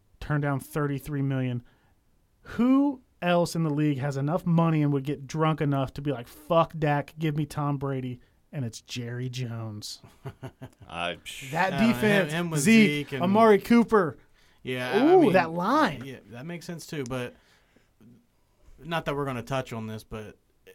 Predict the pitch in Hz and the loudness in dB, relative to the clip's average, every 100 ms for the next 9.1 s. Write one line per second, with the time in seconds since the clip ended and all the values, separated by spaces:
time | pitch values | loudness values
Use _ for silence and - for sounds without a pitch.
0 | _ - 127 - 123 - - 165 165 165 | _ -16 -16 -14 -18 -16 -2 -2 -2 -6
1 | 143 127 127 127 107 113 120 117 - 123 | -6 -8 -8 -10 -8 -6 -6 -8 -12 -10
2 | 127 123 - 123 123 123 117 135 127 117 | -8 -10 -10 -10 -10 -10 -12 -12 -12 -10
3 | 117 120 123 120 127 123 131 131 131 _ | -8 -8 -8 -10 -10 -10 -10 -12 -14 _
4 | _ _ - 104 127 120 127 117 - 101 | _ _ -6 -4 -2 -2 0 0 -2 -4
5 | 113 90 87 95 90 82 76 - - - | -4 -4 -8 -6 -4 -4 -4 -6 -6 -8
6 | - 87 82 143 135 131 151 220 143 - | -8 -8 -6 -4 -2 0 0 2 0 4
7 | 165 180 196 - 156 160 135 107 131 143 | 4 4 0 -2 -2 -2 -4 -6 -4 -4
8 | - - 143 151 - 151 131 107 123 104 | -4 -10 -10 -10 -12 -10 -8 -8 -8 -10
9 | 87 | -14